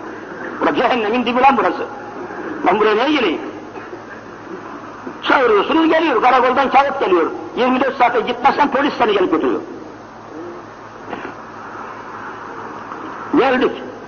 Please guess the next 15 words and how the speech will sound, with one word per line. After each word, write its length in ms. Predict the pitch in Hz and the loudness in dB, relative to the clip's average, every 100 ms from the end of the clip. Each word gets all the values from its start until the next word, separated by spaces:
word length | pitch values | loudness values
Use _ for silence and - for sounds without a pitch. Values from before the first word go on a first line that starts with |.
| - - - - - - | -14 -16 -18 -18 -14 -2
Bir 60 | - | 0
sefer 280 | - 220 233 | 4 4 4
yine 300 | 226 190 160 180 | 6 6 6 4
böyle 360 | 202 185 - - - - - - - 123 | 6 6 6 2 -6 -8 -12 -12 -8 -2
Divritli 440 | 233 202 180 190 | 2 4 2 2
bir 60 | 180 | 2
savcı 340 | - 180 175 | 6 6 6
vardı, 240 | 165 139 147 | 6 4 4
elli 180 | 160 170 | 4 4
beş 180 | 180 - | 4 2
yaşında. 480 | - 135 131 233 262 - - - - - - - - - - - - - - - | 2 4 6 6 4 -2 -8 -12 -14 -14 -16 -16 -18 -18 -18 -16 -8 -8 -8 -6
Hayattaysa 520 | - 185 180 185 170 175 | 2 4 4 2 2 4
Allah 140 | 170 | 4
selamet 460 | - 160 160 165 151 | 4 6 6 6 2
versin, 480 | 135 147 147 - | 2 4 4 2